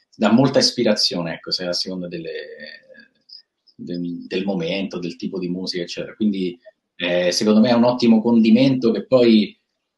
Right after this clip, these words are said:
eh, è chiaro, eh, nel, nel, nella situazione ideale, proprio perfetta, un po' utopica, il lettore,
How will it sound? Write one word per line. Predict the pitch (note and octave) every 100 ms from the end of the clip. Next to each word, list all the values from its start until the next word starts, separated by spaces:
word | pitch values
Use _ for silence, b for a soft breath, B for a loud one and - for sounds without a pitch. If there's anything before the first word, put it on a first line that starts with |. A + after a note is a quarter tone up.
| _ -
eh, | F#2 F#2 F#2 F#2+ F#2 F#2 F#2
è | F#2
chiaro, | - G#2+ F#2+
eh, | G#2+ G#2 A2+
nel, | A2+ A#2 B2
nel, | B2+ C3 B2+ - _ - _
nella | - C3 B2+ B2
situazione | B2 C3 C3 - C3+
ideale, | C3 B2+ B2+ B2+ C3+ A#2
proprio | A2+ A2+ A2
perfetta, | A2+ - B2+ A#2 - G#2+
un | A2 G#2+
po' | A2
utopica, | A2 C3+ B2 A2+ G#2+ G#2 -
il | A2
lettore, | A2 G#2+ - A#2+ A#2+